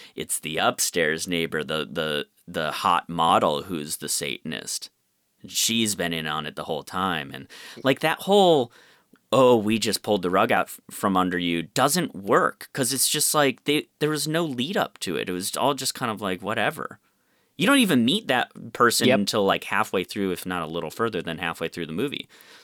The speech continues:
Speaker 1: Like, meet her early on. Like, have that be a source of tension. Something.
Speaker 2: Well, yeah, like, if you said you, that supports your point if you make the ending the midpoint and then just condense it all.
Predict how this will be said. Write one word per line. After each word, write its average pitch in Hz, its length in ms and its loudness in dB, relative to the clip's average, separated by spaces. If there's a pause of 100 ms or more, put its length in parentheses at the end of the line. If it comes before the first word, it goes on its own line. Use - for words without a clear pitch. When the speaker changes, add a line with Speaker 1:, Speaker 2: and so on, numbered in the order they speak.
Speaker 1:
Like, 127 160 0
meet 156 240 2
her 202 120 4
early 139 380 6
on. 143 460 -2
Like, 113 240 0
have 135 400 0
that 123 240 0
be 123 160 2
a 107 40 2
source 110 320 0
of 101 120 -8
tension. - 560 -6 (1800)
Something. 151 480 2
Speaker 2:
Well, 131 120 4
yeah, 175 240 6
like, 143 260 4
if 135 180 2
you 127 120 4
said 139 420 4 (500)
you, 120 640 4 (320)
that 120 360 2
supports - 500 0
your 120 100 2
point 113 220 0
if 107 140 -2
you 107 140 0
make 104 400 0 (140)
the 101 340 -2
ending 110 720 0
the 98 100 -2
midpoint 113 720 0
and 104 180 -2
then 98 140 -2
just - 180 -2
condense 101 560 -4
it 104 180 0
all. 107 460 4